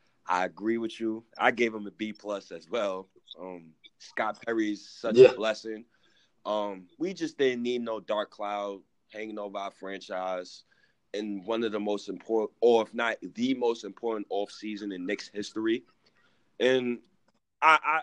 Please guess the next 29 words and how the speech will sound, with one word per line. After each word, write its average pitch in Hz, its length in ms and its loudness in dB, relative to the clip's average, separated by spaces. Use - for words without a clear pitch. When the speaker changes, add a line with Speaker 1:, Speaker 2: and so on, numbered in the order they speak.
Speaker 2:
Yeah. 113 220 12
Speaker 1:
I - 20 6
appreciate 151 540 -12
Scott 135 340 -10
Perry. 139 420 -8
I 107 60 -8
appreciate 120 420 -14
the 110 80 -14
job 117 400 -2
he's 117 160 -8
doing. 117 360 -6
Um, 101 380 -8
Porzingis, 120 560 0
shout 127 240 -2
out 113 160 -2
to 110 80 -6
you. 117 240 0
I 110 60 0
hope 113 260 -2
you 110 220 -8
get 120 180 0
through 117 140 -6
your 113 200 -2
endeavors 117 640 -4
and, 101 220 -8
and, 92 240 -6
and 98 140 -4
whatnot. 107 480 -2
Um, 107 460 0